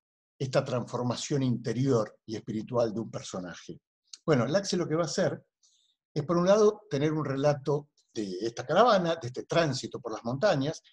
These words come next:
que, hay que decir, las imágenes son realmente impresionantes. Los planos son subyugantes. La manera en que tiene Laxe de percibir, evidentemente, la naturaleza y el vínculo humano con la naturaleza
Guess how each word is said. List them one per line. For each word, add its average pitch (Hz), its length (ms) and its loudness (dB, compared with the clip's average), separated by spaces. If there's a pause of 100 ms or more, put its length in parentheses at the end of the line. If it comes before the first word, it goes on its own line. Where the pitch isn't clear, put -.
que, - 380 0
hay 117 140 -8
que 110 120 -4
decir, 143 400 -4 (220)
las 107 180 -6
imágenes 123 360 -4
son 139 320 0 (240)
realmente 143 460 0
impresionantes. 113 800 -6 (280)
Los - 180 -14
planos 147 540 0
son - 580 -2 (100)
subyugantes. 92 1080 -6 (520)
La 117 180 -2
manera 147 340 2
en 123 100 -2
que 120 120 -8
tiene 104 580 0
Laxe 127 640 -4 (600)
de 123 100 -6
percibir, 127 600 0
evidentemente, 104 840 -6
la 95 100 -14
naturaleza 101 840 -6 (120)
y 110 80 -10
el 95 140 -8
vínculo 107 540 -2
humano 107 340 -6
con 95 140 -12
la 95 60 -12
naturaleza 98 800 -6